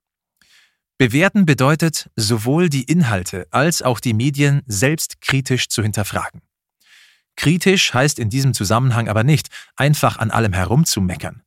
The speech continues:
Es ist wichtig, dass wir uns überlegen, wer einen Inhalt mit welcher Absicht erstellt hat und ob Informationen fehlen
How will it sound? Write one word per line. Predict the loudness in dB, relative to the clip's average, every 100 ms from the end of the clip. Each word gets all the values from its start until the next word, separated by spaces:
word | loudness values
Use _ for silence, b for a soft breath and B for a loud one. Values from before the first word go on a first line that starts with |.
| _ _ _ _
Es | -2 -2
ist | -2 -2
wichtig, | -2 0 -2
dass | -2 -4 -2
wir | -2
uns | -2
überlegen, | 0 0 2 2 4 2 B B -4
wer | -2 0 0
einen | 0 0
Inhalt | 0 2 4 2 0
mit | -4 -2
welcher | -2 -2 0 0 0
Absicht | -2 -2 -4 -4
erstellt | -6 0 0 2
hat | -2 -2 B B B 2
und | 2 2 -2
ob | -2
Informationen | -2 0 0 0 -2 0 0 -2
fehlen | 0 0 2 0